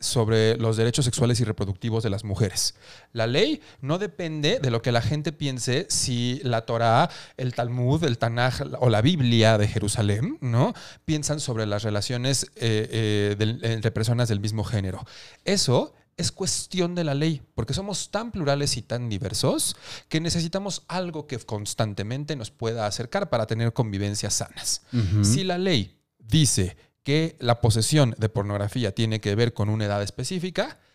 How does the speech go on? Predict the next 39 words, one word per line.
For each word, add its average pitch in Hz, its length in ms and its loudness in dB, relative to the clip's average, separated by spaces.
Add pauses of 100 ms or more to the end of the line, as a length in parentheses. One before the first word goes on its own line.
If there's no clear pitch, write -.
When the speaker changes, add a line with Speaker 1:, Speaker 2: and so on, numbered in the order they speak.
(140)
Speaker 1:
esta 151 180 -8
mujer 143 480 -2 (200)
posee 139 260 -2
pornografía. 131 560 -2 (160)
Hasta 135 300 -4
ahí. 156 260 -2 (440)
No 185 180 -2
deberíamos 208 580 -4
dar 190 160 -4
cabida 170 320 2
a 180 40 4
un 175 120 0
debate 165 280 4
más 160 200 0
intenso. 143 580 4 (400)
¿Por 170 160 2
qué? 202 260 2 (300)
Porque 185 300 -2
a 196 40 -2
los 196 220 -4
dieciséis 196 800 0
años, 131 600 0 (280)
¿sí? 117 460 2 (280)
nosotros 170 460 -4
cometemos 165 500 0
todos 190 240 0
los 156 120 4
errores 143 260 6
del 127 80 6
mundo. 117 320 2 (480)
A 170 80 6
los 131 160 6
dieciocho 175 420 2
cometemos 135 480 4
todos 240 220 -2
los 185 120 2
errores 120 240 8
del 104 100 6
mundo. 101 340 0